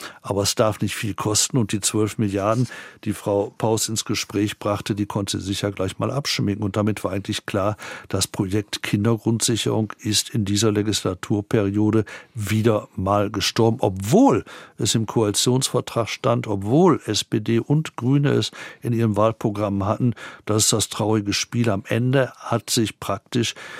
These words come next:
äh, die neoliberale Wirtschaftspolitik und deren Lobbyisten wieder einmal durchgesetzt. Das ist der Grund,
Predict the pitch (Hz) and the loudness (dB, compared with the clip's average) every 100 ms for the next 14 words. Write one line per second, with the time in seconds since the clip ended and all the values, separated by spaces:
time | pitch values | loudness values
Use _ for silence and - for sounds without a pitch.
0 | - - - 110 104 98 92 98 104 104 | -16 -16 -6 0 0 0 -4 -4 -2 2
1 | 107 113 110 107 107 107 95 101 - 110 | 2 2 2 0 2 2 2 0 0 -2
2 | - 127 120 - 127 - 104 92 101 95 | 0 -2 -2 -2 -4 -2 -4 -2 -2 -2
3 | 95 95 98 98 95 - 117 101 104 101 | -2 -2 -4 -2 0 0 0 -2 -4 -4
4 | 101 110 98 107 110 107 110 127 - 90 | 0 0 0 0 0 0 -2 -2 -2 -2
5 | 87 - - 113 - 135 - 117 107 107 | -2 -2 -2 -2 2 2 2 -2 -2 -2
6 | 104 107 | -4 -4